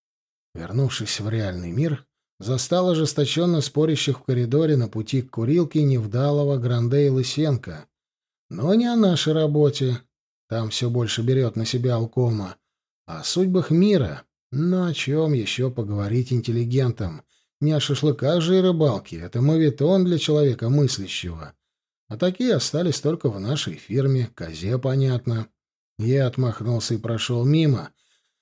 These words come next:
Только подумал, что в последнее время больше помалкиваю, когда разгораются подобные дискуссии. Но сказать, что это не мы умнеем и усложняем мир,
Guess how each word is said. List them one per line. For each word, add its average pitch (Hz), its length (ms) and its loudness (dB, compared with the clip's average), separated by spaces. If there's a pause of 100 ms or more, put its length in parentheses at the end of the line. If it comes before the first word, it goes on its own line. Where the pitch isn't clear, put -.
(280)
Только 123 240 -6
подумал, 131 480 2
что 120 180 -2
в - 60 -10
последнее 165 600 2
время 160 340 4
больше 139 380 2
помалкиваю, 143 880 0
когда 110 320 -4
разгораются 113 680 -2
подобные 104 560 -2
дискуссии. 110 840 -4 (500)
Но 113 160 2
сказать, 131 440 2
что 139 160 0
это 131 160 2
не 135 140 6
мы 127 240 4
умнеем 135 520 4
и 123 40 2
усложняем 123 680 2
мир, 156 480 4